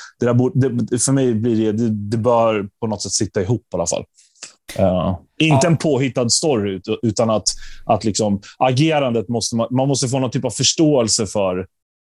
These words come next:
Speaker 1: inte då att man accepterar det, utan bara man, man får få någon liksom, ja, förklaring till så här, så här, det här var grunderna liksom.
Speaker 2: Ja, och sen, och sen så måste man ju också förbereda sig på att han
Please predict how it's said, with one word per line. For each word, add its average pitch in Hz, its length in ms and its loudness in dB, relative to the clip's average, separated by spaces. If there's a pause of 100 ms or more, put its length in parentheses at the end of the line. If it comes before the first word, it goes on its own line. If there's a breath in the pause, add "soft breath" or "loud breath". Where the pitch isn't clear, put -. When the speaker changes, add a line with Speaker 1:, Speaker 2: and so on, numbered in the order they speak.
(240)
Speaker 1:
inte 131 340 4
då 120 180 2
att 98 100 0
man 104 100 -2
accepterar 104 600 0
det, 90 60 -4
utan 101 200 -2
bara 101 200 0
man, 104 220 -2
man 110 120 0
får 107 140 -2
få 113 280 -2
någon 104 240 0
liksom, 101 440 -2
ja, 95 160 0
förklaring 110 640 -2
till 87 220 -10
så - 120 -6
här, 69 120 -2
så - 160 0
här, 98 360 0 (460 soft breath)
det 113 60 0
här 113 100 2
var 101 80 2
grunderna 101 520 0
liksom. 65 280 -8
Speaker 2:
Ja, 127 260 -4 (160)
och 127 100 -6
sen, 151 200 -4
och 139 80 0
sen 131 240 -2
så 127 540 -2 (240)
måste 139 640 -2
man 127 240 -2
ju 120 180 -4
också 143 440 -4
förbereda 117 560 -2
sig - 160 -8
på 110 240 -4
att 107 300 -8 (880)
han 117 560 -4